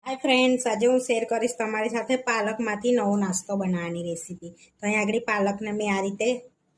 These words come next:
કટ કરી લીધી છે, એટલે આ રીતની જ રાખવાની છે આખી કટ કરીને.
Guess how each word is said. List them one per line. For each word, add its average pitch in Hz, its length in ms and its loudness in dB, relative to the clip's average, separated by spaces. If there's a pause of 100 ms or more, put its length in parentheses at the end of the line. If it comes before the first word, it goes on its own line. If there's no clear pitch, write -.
(100)
કટ 202 220 -4
કરી 190 160 0
લીધી 190 280 0
છે, 359 260 0 (500)
એટલે 226 160 2
આ 226 120 2
રીતની 233 320 0
જ 233 80 -4
રાખવાની 190 440 -2
છે 208 100 -4
આખી 190 280 -6
કટ 190 320 -4
કરીને. 202 500 -4